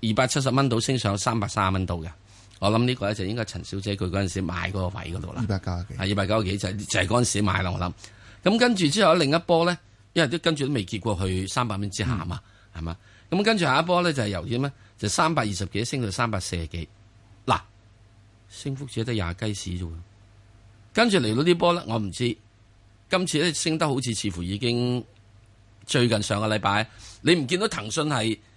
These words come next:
Speaker 1: 先跑出嚟㗎嘛？再爬領跑嘅唔係騰訊吖嘛？騰訊曾經嘅跌過，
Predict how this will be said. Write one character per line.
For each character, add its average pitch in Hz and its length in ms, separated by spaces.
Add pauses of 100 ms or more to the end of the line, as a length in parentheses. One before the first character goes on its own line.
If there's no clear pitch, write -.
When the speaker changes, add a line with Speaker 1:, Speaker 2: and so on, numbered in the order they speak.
(160)
Speaker 1:
先 202 500
跑 151 300
出 190 100
嚟 104 180
㗎 123 100
嘛？ 120 460 (840)
再 165 220
爬 123 240
領 135 220
跑 127 260
嘅 165 120
唔 104 120
係 104 140
騰 101 200
訊 131 160
吖 156 140
嘛？ 120 440 (380)
騰 101 160
訊 139 160
曾 107 160
經 151 120
嘅 147 80
跌 135 160
過， 131 160